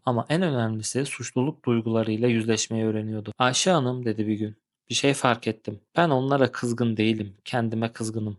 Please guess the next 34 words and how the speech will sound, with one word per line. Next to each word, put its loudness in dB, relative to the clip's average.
Mükemmel 0
bir -2
anne -2
olamadığım 2
için." -10
"Nasıl 0
yani?" 2
"Ayşe'nin 2
stresli -4
olmasını 0
istemiyordum -2
ama 2
onu 2
daha -2
çok -4
strese -4
sokuyordum. -2
Mükemmel 0
anne -2
olmaya 0
çalışırken 0
her -2
şeyi 2
mahvediyordum." 0
Doktor 2
Ayşe 4
anlıyordu. 2
Zeynep'in 2
gerçek -2
sorunu 2
o 4
gece 0
öfke -2
değil, 2